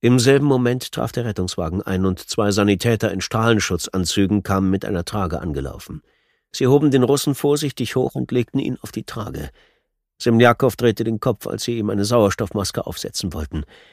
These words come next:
Er sah Eliassen eindringlich an. „Jemanden in der Familie. Sie bekommen den Namen, wenn Sie mir dafür Schutz garantieren.“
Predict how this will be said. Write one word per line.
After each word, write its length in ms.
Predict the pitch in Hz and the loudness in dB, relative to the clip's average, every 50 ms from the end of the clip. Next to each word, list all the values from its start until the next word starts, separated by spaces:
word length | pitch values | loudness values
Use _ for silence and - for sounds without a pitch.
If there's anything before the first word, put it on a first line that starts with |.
| _ _ _ _ _ _ | _ _ _ _ _ _
Er 120 | - 95 92 | -4 -2 0
sah 140 | 90 110 - | 0 0 0
Eliassen 460 | - 98 90 104 104 90 - 107 107 | 0 0 -2 -2 -2 -2 -2 -4 -2
eindringlich 560 | - 104 98 92 90 92 92 95 95 - - | 0 0 0 0 0 -2 -2 -2 -2 -4 -6
an. 180 | 107 101 85 73 - _ _ _ _ _ _ _ _ _ _ _ _ _ _ _ _ _ _ _ _ _ _ _ _ _ _ _ - - - - - - - - | -6 -6 -6 -8 -10 _ _ _ _ _ _ _ _ _ _ _ _ _ _ _ _ _ _ _ _ _ _ _ _ _ _ _ -20 -20 -20 -20 -20 -20 -20 -12
„Jemanden 600 | - - 117 107 101 107 110 107 95 98 101 98 - - _ _ _ _ | -8 -4 -2 -2 0 0 0 -2 0 -2 -2 -2 -4 -8 _ _ _ _
in 160 | 113 110 95 | -6 -6 -6
der 100 | - - | -6 -8
Familie. 600 | - - - - 92 95 92 85 78 - - - - - - _ _ _ _ _ - - _ _ _ _ _ _ _ _ _ | -10 -8 -6 -6 -4 -4 -4 -4 -6 -6 -8 -8 -8 -10 -14 _ _ _ _ _ -20 -20 _ _ _ _ _ _ _ _ _
Sie 180 | - 127 151 - | -6 -6 -6 -4
bekommen 440 | _ 117 113 - - 127 117 101 98 | _ -8 -10 -4 -2 -2 -2 0 0
den 160 | 104 113 95 | -2 -2 0
Namen, 320 | 98 98 95 90 76 80 - - _ _ _ _ _ _ - - - - - - _ _ _ _ _ _ _ _ | 0 -2 -2 -4 -6 -6 -8 -12 _ _ _ _ _ _ -16 -14 -14 -14 -14 -18 _ _ _ _ _ _ _ _
wenn 140 | - - - | -4 -4 -4
Sie 180 | - - 156 | -4 -4 -4
mir 140 | 143 110 107 | -4 -4 -4
dafür 340 | - - - 95 - - 104 | -4 -4 -4 -4 -4 -2 -2
Schutz 340 | - - - 127 - - - | -2 0 0 -2 -2 -4 -4
garantieren.“ 640 | - 120 - - - - - - 98 - - - | -4 -6 -6 -6 -6 -6 -6 -6 -6 -8 -8 -12